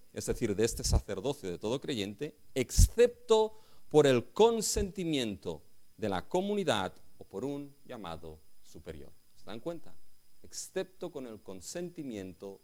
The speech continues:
de la comunidad". ¿Qué es lo que está diciendo aquí, mis hermanos, Lutero? Está diciendo que esa concepción del sacerdocio real de todo creyente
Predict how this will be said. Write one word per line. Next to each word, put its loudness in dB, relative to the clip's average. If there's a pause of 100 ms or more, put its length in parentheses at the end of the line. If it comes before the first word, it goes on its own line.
de -8
la -10
comunidad". -12
¿Qué -12
es -12
lo -10
que -12
está -6
diciendo -4
aquí, -6
mis -6
hermanos, -6
Lutero? -10 (640)
Está -8
diciendo -4
que 0
esa -4
concepción 0
del -2
sacerdocio -6
real -6
de -6
todo -6
creyente -10